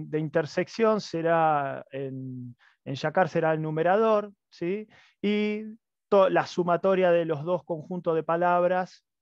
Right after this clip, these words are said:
las palabras completas, es decir, sin sacar vacías y nada,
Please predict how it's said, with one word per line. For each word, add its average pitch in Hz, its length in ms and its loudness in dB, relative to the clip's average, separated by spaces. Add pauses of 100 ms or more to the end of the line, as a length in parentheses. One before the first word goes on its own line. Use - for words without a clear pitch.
las 135 120 -14
palabras 165 380 0
completas, 143 640 -2
es 120 60 -12
decir, 131 180 -10
sin 127 280 -12
sacar 127 340 -10
vacías 143 800 -2
y 131 60 -16
nada, 160 340 -4